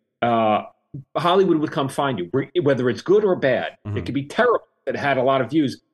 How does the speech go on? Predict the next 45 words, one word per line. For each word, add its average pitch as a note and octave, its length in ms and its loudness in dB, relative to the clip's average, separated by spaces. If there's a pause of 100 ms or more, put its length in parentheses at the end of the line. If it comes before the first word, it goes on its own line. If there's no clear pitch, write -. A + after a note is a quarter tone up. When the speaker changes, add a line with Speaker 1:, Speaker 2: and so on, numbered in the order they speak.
Speaker 1:
so, D#3+ 180 2
and C#3+ 160 -2
you A#2+ 80 -2
keep A2+ 240 -4
doing D3+ 300 0
this G#2+ 180 -4
consistently, A2 1000 -2 (160)
Hollywood C#3+ 380 2
will B2 100 -2
find F3 380 0
you. F2 160 -4 (320)
Now, B2 360 2 (280)
like, D3 240 -2
the, C#3 180 2
the C#3 80 2
important D3+ 440 0
thing C3+ 120 0
to C3+ 80 2
notice, D3+ 440 -2 (100)
it, - 160 -4
I - 40 -4
mean, C#3 100 -2
it B2 80 -6
sounds D3 200 0
like C#3+ 140 -2
your A2+ 100 0
movie G2 400 -2 (380)
was G#2 160 -2
well A2+ 180 4
received, C#3 460 -4
like, - 220 -8
you - 80 -4
know, E2+ 80 -4
won F#2+ 180 -2
some, G#2+ 220 -4
a F#2+ 120 0
bunch G#2 200 -4
of G#2 80 -10
festivals C3 480 -4
and - 80 -20
stuff, D2+ 340 -8
right? F#2+ 180 -4
Speaker 2:
Mm-hmm. F#2 80 -16 (280)
Speaker 1:
But B2+ 160 2
it - 100 -18